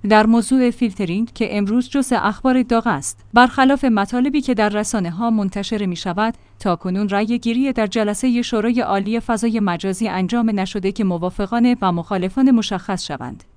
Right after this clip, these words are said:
معلوم نیست رسانه‌ها از کجا می‌گویند فلانی موافق است و دیگری مخالفه.»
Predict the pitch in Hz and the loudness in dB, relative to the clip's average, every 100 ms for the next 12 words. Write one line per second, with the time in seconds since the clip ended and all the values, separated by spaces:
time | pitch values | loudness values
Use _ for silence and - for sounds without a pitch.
0 | 220 220 196 208 214 254 - 208 190 233 | 2 4 4 4 6 6 4 -2 0 0
1 | 208 196 233 - 214 - 214 220 269 247 | 0 -2 -2 0 -2 -2 -2 4 6 6
2 | 180 175 170 160 - 202 180 170 196 185 | 4 -2 -2 -4 -2 0 2 0 0 0
3 | 151 151 196 160 151 - 190 185 175 175 | -2 -4 -6 -6 -6 -4 -4 -2 -2 0
4 | 185 185 180 147 143 151 | 0 0 -4 -6 -8 -12